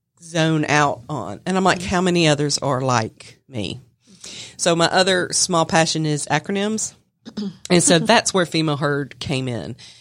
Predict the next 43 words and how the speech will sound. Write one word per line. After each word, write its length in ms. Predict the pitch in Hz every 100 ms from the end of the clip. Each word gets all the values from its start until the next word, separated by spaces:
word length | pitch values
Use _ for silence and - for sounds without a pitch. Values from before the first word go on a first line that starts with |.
| - -
And 280 | 165 160 151
herd 500 | - 185 160 - -
stands 500 | - - 185 190 190
for 140 | 147
Help 540 | 151 - 151 - _ 143
Her 300 | 139 131 127 -
Develop. 480 | 127 123 104 - - _ _ _ _ _ _ _ -
Help 320 | 180 175 _
Her 300 | 139 139 131 _ _
Develop. 480 | 143 131 92 90 - -
And 100 | 160
that's 220 | 139 -
what 80 | 127
it 100 | 127
is. 200 | 127 113
So 140 | - 139
it's 200 | - -
teaching 520 | - 190 - 165 160 - - - _ -
and 140 | 156
it's, 400 | 143 - - -
uh, 180 | 156 135
bringing 480 | 170 175 185 175 165
the 80 | 147
resources 560 | 160 156 156 147 147 -
together 540 | 160 147 151 143 139
because 340 | 139 - 151 -
I'm 320 | 160 208 233
not 200 | 202 214
gonna 180 | 190 151
do 160 | 139 180
my 140 | 139
taxes, 600 | - 165 - - 62 - - - _ _ -
but 80 | 165
I 80 |
need 180 | 165 160
to 60 | 156
find 240 | 151 151
someone 320 | 151 151 143
who 180 | 147 156
will 240 | 147 147 143
and 120 | 143
understands 520 | 135 131 143 143 143
that. 220 | 82 -